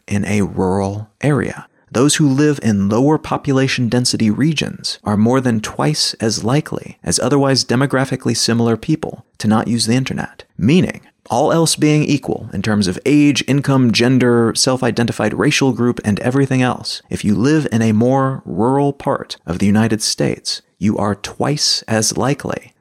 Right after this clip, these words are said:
to not be an internet user as your doppelganger who lives in the city or the suburbs. The implications of this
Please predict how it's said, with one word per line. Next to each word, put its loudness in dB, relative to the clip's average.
to -6
not 0
be 0
an 0
internet -2
user -2
as 0
your 0
doppelganger -4
who -4
lives 2
in -2
the 0
city -6
or -12
the -14
suburbs. -4
The 0
implications 2
of -8
this -8